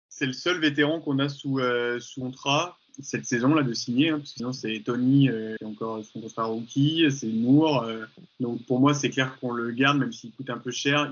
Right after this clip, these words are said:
il est capable du meilleur comme du pire et bon il a, il a pas fait une saison incroyable, mais il a eu des, en fait, en fait, c'est vraiment tout ou rien, il a eu des matchs incroyables et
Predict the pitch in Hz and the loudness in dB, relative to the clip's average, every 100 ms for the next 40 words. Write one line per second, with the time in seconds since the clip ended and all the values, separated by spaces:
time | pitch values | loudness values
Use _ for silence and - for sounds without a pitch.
0 | 117 113 117 127 131 135 131 135 135 135 | -6 -8 -8 -6 -4 -2 0 0 0 -2
1 | 131 139 151 156 127 117 117 - 127 123 | -2 -2 0 0 0 -4 -10 -10 -8 -6
2 | 110 104 107 120 - 139 139 139 143 147 | -6 -6 -6 -4 -2 2 2 2 -2 0
3 | 139 135 151 175 151 123 120 123 - 147 | -2 0 0 2 0 -2 -4 -6 -6 -6
4 | 147 - 143 185 147 135 151 147 160 151 | -6 -4 -4 -2 -2 -2 -4 -4 -2 0
5 | 156 131 127 131 131 131 127 135 131 160 | 0 0 0 -2 -2 -6 -6 -2 -2 -2
6 | 123 | -4